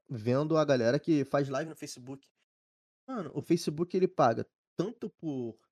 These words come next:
por engajamento quanto por watch time. E o engajamento é... o engajamento do Facebook, ele é medido pelo teu watch time. Então como é que você vai gerar watch time se você não tem engajamento?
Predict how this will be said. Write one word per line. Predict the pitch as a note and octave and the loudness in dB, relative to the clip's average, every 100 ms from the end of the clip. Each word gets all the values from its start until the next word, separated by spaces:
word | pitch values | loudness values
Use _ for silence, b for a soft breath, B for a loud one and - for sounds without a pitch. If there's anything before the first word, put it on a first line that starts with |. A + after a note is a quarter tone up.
| _ _ _ _ | _ _ _ _
por | B2+ B2 A#2 G#2+ G2+ G2 F#2+ F#2 - | -4 0 0 0 -2 -4 -6 -8 -10
engajamento | D3+ C#3+ D#3 D3 A#2+ D3 F#3 F3 | -2 0 0 -2 -2 -6 -8 -8
quanto | E3 E3 F3 | -8 -8 -8
por | F3 E3 | -4 -2
watch | E3+ E3 | -4 -6
time. | - B2 G2+ G2+ _ _ _ _ | -8 -8 -8 -18 _ _ _ _
E | D3 | -12
o | |
engajamento | E3 F3+ F3+ D#3+ C3+ G3+ - - _ _ - | -8 -6 -6 -8 -8 -10 -12 -20 _ _ -12
é... | C3 B2+ A#2+ A2 - _ _ _ _ _ _ _ _ _ - | -8 -6 -4 -6 -8 _ _ _ _ _ _ _ _ _ -8
o | D3 | -6
engajamento | D3 E3+ F3+ C#3+ D3+ G#3 | -4 -4 -4 -6 -10 -8
do | F#3 | -6
Facebook, | F#3 F#3+ D#3+ D3+ E3+ F#3+ - | -6 -6 -6 -6 -6 -10 -8
ele | E3+ E3+ | -4 -4
é | |
medido | F3+ F#3 C3+ D#3+ F#3+ | -4 -6 -4 -4 -2
pelo | F3+ F#3 | -4 -4
teu | F#3+ | -4
watch | G3 - | -6 -6
time. | G3 F#3 - _ _ _ _ _ _ - | -10 -10 -14 _ _ _ _ _ _ -18
Então | B3 F4+ | -10 -6
como | F#4+ | -6
é | |
que | G#4 | -6
você | - C#4 | -8 -4
vai | G3 | -4
gerar | F3 F3 | -4 -4
watch | F3 E3+ | -8 -8
time | - D3+ G#3 | -8 -6 -8
se | A3 | -10
você | G#3 G#3 | -10 -8
não | G3+ | -10
tem | - F#3 | -8 -6
engajamento? | E3+ D#3+ C#3 A#2 - | -4 -4 -6 -8 -12